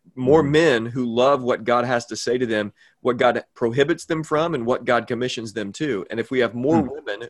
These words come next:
Speaker 1: who love what God has prohibited them from and commissioned them to, then we're gonna have men and women who have, uh, multiplying households. We're gonna have l-, children running around that are raised in the discipline, the instruction of the Lord. Therefore, we're
Speaker 2: Yeah.
Speaker 1: gonna have more healthy churches.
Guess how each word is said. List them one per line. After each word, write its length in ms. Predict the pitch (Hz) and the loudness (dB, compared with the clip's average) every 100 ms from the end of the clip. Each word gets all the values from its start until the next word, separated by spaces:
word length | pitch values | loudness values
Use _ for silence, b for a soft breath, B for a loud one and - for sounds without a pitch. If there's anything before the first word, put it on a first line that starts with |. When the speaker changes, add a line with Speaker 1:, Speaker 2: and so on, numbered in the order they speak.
| - | -10
Speaker 1:
who 140 | 127 | -8
love 600 | 110 113 156 135 107 120 _ _ _ - | -4 2 4 4 2 -2 _ _ _ 0
what 260 | 127 123 | 2 4
God 200 | 123 123 | 4 4
has 120 | 120 117 | 2 -2
prohibited 600 | 131 120 139 131 120 110 | -4 -2 0 0 -2 -2
them 160 | 113 | -6
from 440 | 107 151 131 110 120 | -4 -2 -2 -2 -4
and 120 | 113 107 | -8 -8
commissioned 460 | 113 120 120 113 | -4 -4 -4 -6
them 180 | 110 101 | -6 -6
to, 420 | - 147 113 104 - B B B | -8 -4 -4 -4 -10 B B B
then 220 | 131 127 | 0 4
we're 120 | 139 | 4
gonna 200 | 156 147 | 4 2
have 480 | 117 160 175 131 107 | 0 2 4 4 2
men 160 | 120 139 | 0 -2
and 160 | 120 | 0
women 300 | 120 143 113 | -2 0 -2
who 200 | 104 123 | -4 -4
have, 360 | 120 113 107 - _ _ - | 0 2 0 -6 _ _ -2
uh, 220 | 98 - | -2 -2
multiplying 680 | 110 117 135 147 147 143 120 | -4 -2 -2 -2 -2 0 0
households. 580 | 123 135 - 160 170 - | -2 -2 -2 -4 -6 -6
We're 80 | 110 | -6
gonna 160 | 107 | -6
have 320 | 110 110 107 | -4 -2 -2
l-, 120 | 107 - | -6 -14
children 420 | - 147 147 156 151 | -6 0 0 0 -2
running 220 | 143 143 | -2 -2
around 280 | 143 143 151 | -2 -2 -2
that 100 | 113 | -4
are 60 | |
raised 400 | 104 110 127 135 | 0 0 0 -2
in 60 | 131 | -6
the 80 | 107 | -2
discipline, 500 | 117 123 131 139 139 | -2 -2 -6 -8 -6
the 120 | 110 | -8
instruction 460 | 101 123 123 - | -6 -6 -6 -6
of 60 | 110 | -8
the 60 | 98 | -6
Lord. 300 | 107 139 175 B B B | -4 -4 -8 B B B
Therefore, 560 | 101 120 123 - 131 131 | -2 0 2 2 4 4
we're 140 | 127 | 4
Speaker 2:
Yeah. 80 | 120 | 2
Speaker 1:
gonna 160 | 120 123 | 0 0
have 280 | 117 117 107 | 0 0 -4
more 360 | 110 120 127 | -2 0 0
healthy 340 | 143 139 139 127 | 0 -2 -2 -4
churches. 580 | - 139 156 190 202 | 0 0 0 -4 -6